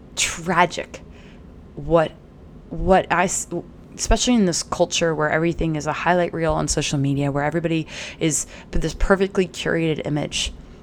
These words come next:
to look a certain way, to be impressive, to have status. And it's all feeding this,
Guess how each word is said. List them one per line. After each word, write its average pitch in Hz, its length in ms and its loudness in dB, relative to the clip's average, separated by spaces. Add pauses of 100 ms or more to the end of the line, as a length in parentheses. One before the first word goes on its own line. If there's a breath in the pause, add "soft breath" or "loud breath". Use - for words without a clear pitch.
(140)
to - 120 4
look 175 120 6
a 165 60 4
certain - 340 2
way, 151 220 2
to - 160 -2
be 170 220 0
impressive, 170 640 2
to - 60 -2
have 170 200 2
status. - 680 2 (480 loud breath)
And 175 160 8
it's 175 200 4
all 208 300 6
feeding 190 500 -2
this, 156 300 -4